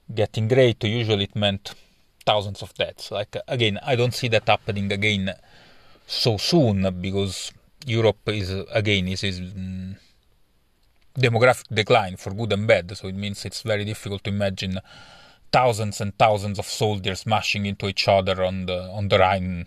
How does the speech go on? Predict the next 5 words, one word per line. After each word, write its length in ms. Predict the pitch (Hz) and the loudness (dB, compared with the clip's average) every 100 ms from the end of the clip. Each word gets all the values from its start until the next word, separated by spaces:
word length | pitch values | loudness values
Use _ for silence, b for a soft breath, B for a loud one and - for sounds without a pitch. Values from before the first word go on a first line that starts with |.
| _ | _
River. 360 | 110 104 95 90 - B B B B B B B - | -4 -2 -2 -4 -18 B B B B B B B -2
However, 600 | 120 170 170 104 98 98 B B B B B B B B B B B B _ - | 4 6 6 4 -2 -6 B B B B B B B B B B B B _ -8
I 80 | 117 | -6
can 280 | - 151 143 | 2 2 2
see 480 | - - 139 135 | -4 -2 0 0